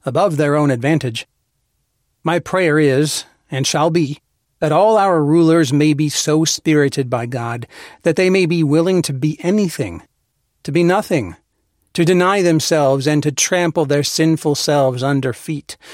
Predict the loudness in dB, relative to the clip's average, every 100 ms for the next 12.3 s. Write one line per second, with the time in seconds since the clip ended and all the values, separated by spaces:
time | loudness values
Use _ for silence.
0 | -20 -10 0 2 4 4 2 0 -2 0
1 | 0 0 0 -2 -4 -6 -6 -12 -18 _
2 | _ -10 -8 -2 0 0 2 2 2 -4
3 | _ _ _ _ _ _ -4 -2 0 2
4 | 4 2 2 0 0 0 0 0 -2 -2
5 | -4 -4 -4 -6 -6 -2 0 2 2 2
6 | 0 -2 -2 -2 0 0 -2 -4 -4 -4
7 | -4 -2 0 0 0 -2 -2 -4 -6 -20
8 | -20 -14 -2 2 2 2 2 0 0 -2
9 | 0 -2 -4 -2 -4 -2 -4 0 0 2
10 | 0 2 2 2 0 2 2 2 2 2
11 | 0 0 -2 -4 -6 -4 -2 0 2 0
12 | 0 0 0